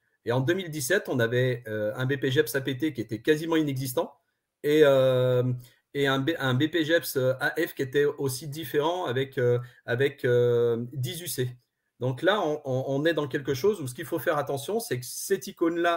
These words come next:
à la base, était pour dire sans charge assistée. Donc en fait, ça veut dire que là, on soulève une haltère et donc en fait, on n'est pas sur une assistance d'une machine. Ce qui n'est pas tout à fait pareil. Elle est, et c'est vrai que moi, celui-ci me chagrinait un petit peu aussi,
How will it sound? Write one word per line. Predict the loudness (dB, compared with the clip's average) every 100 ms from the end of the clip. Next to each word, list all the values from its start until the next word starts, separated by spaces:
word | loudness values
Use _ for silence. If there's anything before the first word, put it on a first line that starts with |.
| -2
à | -2
la | 0
base, | 4 2 2 -8 _ _ -6
était | -4 2 0
pour | 0 -2 -2
dire | 0 -2 -4 -8
sans | -8 -4 -2
charge | 0 2 0 -4 -10 -2
assistée. | -2 -2 -4 -6 -6 -8 _ _ _ _ _ _ -4
Donc | -2 2
en | 0
fait, | 2 0
ça | 2
veut | 0
dire | 2 0
que | 2
là, | 2 2
on |
soulève | 0 -2 4 6 6
une | 4
haltère | 0 0 -2 -2 -10 _ _ _ _
et | -4 0
donc | 0 0
en | 0
fait, | 0 0
on | 0
n'est | -2 0
pas | -2
sur | -2 -2
une | 0
assistance | 0 -4 -6 -6 -6
d'une | -2
machine. | -2 0 -2 -4 -8 _
Ce | -10
qui | 0
n'est |
pas | 2
tout | 2 4
à | 2
fait | 4 0
pareil. | 2 2 2
Elle | 2
est, | 0 -6 -6
et | -4
c'est | -2
vrai | -2 -2
que | -2 -2 -4 _ _ -8
moi, | -4 -2
celui-ci | -4 -4 -4 -4
me |
chagrinait | 0 0 2 0
un | -2
petit | -4 -6
peu | -2
aussi, | -2 -2 -6